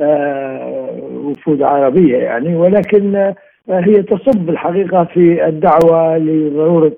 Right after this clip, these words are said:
آه، خلق حالة من الاستقرار في ليبيا وضرورة الخروج من الأزمة، آه، لصالح الشعب الليبي. يعني هي ستكون إيجابية،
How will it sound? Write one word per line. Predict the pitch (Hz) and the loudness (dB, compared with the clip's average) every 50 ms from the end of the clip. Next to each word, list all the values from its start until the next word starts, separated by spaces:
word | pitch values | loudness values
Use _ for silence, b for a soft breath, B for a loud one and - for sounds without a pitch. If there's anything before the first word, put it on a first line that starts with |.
| - - - | -6 -6 -4
آه، | 160 151 151 151 147 | -2 -2 -2 -4 -6
خلق | - - 165 165 160 - - | -6 -4 -4 -4 -2 -4 -6
حالة | - - 170 160 160 151 | -4 -2 0 0 0 0
من | 139 147 147 | -2 -4 -6
الاستقرار | 147 139 - - - - 139 - 151 156 147 139 123 - | -8 -8 -10 -12 -12 -12 -10 -4 -2 -2 0 -2 -2 -6
في | 139 | -4
ليبيا | 131 156 175 160 147 165 165 156 160 156 b b b b b b _ | 0 0 0 2 2 0 0 0 -2 -4 b b b b b b _
وضرورة | 165 147 143 156 165 170 170 165 156 - | -6 -2 0 2 2 4 4 2 2 0
الخروج | 156 - - 147 170 170 165 160 131 | -4 -6 -4 -2 0 0 0 0 0
من | 151 160 151 147 | -2 -6 -6 -6
الأزمة، | 143 135 - 175 156 139 147 156 156 156 151 151 _ _ _ _ _ _ _ - | -8 -4 -2 -2 -2 -2 -4 -6 -6 -6 -8 -10 _ _ _ _ _ _ _ -8
آه، | 151 151 156 156 151 151 151 147 143 143 | -4 -2 -2 -2 -2 -2 -4 -4 -4 -4
لصالح | 147 147 139 - - 175 147 151 - - | -6 -6 -8 -4 -2 -2 -2 -2 -2 -6
الشعب | - - - - 156 131 139 135 139 | -10 -12 -6 -2 0 0 0 0 -2
الليبي. | 143 151 160 160 135 131 131 131 | -2 0 0 0 0 -2 -4 -4
يعني | 135 127 131 139 147 147 131 165 | -4 -4 -4 -4 -6 -6 -2 0
هي | 190 190 185 185 - | 2 2 2 0 -2
ستكون | 208 180 208 196 196 - 214 202 | -4 -4 -4 -4 0 2 0 0
إيجابية، | 190 190 196 180 170 175 175 160 196 185 160 151 160 190 185 | 2 0 -2 0 0 0 0 2 2 4 4 4 4 2 -2